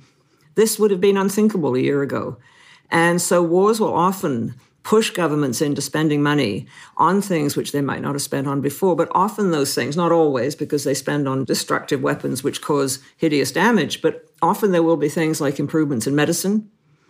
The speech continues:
improvements in supplies, improvements in the ways you move things around, um, and also a sense that you have to give rewards to people who have supported your war effort.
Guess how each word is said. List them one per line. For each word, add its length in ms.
improvements 720
in 160
supplies, 840
improvements 680
in 260
the 60
ways 300
you 100
move 220
things 300
around, 640
um, 320
and 300
also 600
a 40
sense 360
that 120
you 100
have 220
to 80
give 220
rewards 420
to 80
people 380
who 180
have 260
supported 480
your 80
war 300
effort. 340